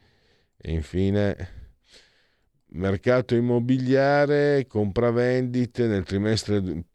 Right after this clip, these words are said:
terzo trimestre duemilaventidue, duecentoventimilanovecentronovantacinque le convenzioni notarili di compravendita.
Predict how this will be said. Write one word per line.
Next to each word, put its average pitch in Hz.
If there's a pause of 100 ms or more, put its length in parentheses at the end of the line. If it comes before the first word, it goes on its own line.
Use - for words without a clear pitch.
(440)
terzo 151
trimestre 95
duemilaventidue, 117 (300)
duecentoventimilanovecentronovantacinque 110
le 110
convenzioni 98
notarili 104
di 107
compravendita. 78